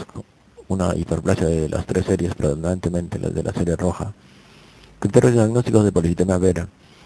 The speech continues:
Existen unos criterios mayores reconocidos con la letra A y unos criterios menores reconocidos con la letra B. Se hace el diagnóstico cuando se cumplen los tres criterios A o los dos primeros A y dos parámetros B. Aumento de la masa eritrocitaria medida por hematíes marcadas con, con cromo cincuenta y uno.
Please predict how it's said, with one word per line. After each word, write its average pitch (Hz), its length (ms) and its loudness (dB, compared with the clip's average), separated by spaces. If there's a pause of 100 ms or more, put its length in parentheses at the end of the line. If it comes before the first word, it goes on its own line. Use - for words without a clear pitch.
(160)
Existen 127 400 0
unos 135 160 2
criterios 117 280 2
mayores 107 300 2
reconocidos 101 460 2
con 87 120 0
la 82 80 0
letra 95 380 0
A 113 80 2
y 95 80 2
unos 101 280 0
criterios 95 380 0
menores 98 260 -2
reconocidos 87 380 -2
con 82 140 -4
la 69 80 -4
letra 82 300 0
B. 95 260 0
Se 101 80 -4
hace 92 120 -4
el 85 40 -4
diagnóstico 87 460 -4
cuando 82 200 -4
se 85 120 -6
cumplen 82 240 -6
los 82 100 -6
tres 87 180 -4
criterios 85 380 -2
A 90 140 2
o 90 100 0
los 85 100 0
dos 95 160 2
primeros 82 420 -2
A 98 280 0 (400)
y 80 80 0
dos 90 160 0
parámetros 87 420 -2
B. 90 220 2 (640)
Aumento 110 360 2
de 104 60 6
la 98 80 2
masa 101 360 2
eritrocitaria 92 720 0
medida 92 300 0
por 90 120 -2
hematíes 87 360 0
marcadas 92 420 2
con, 90 260 -6 (140)
con 85 300 -6
cromo 92 280 2
cincuenta 85 280 0
y - 20 4
uno. 123 220 2